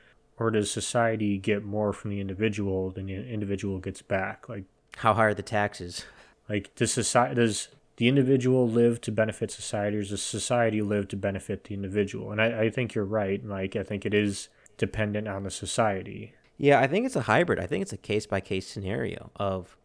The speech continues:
Speaker 2: hey, this society, this new Renaissance thing happening is really good for the middle class and artisans.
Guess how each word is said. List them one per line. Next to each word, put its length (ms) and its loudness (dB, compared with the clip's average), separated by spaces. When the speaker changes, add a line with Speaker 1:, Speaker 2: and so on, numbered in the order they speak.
Speaker 2:
hey, 340 4
this 240 -2
society, 920 2
this 260 -4
new 200 2
Renaissance 880 -2
thing 280 -8
happening 640 -6
is 120 -10
really 260 0
good 340 0
for 160 -2
the 80 -2
middle 280 2
class 600 0
and 140 -8
artisans. 840 -4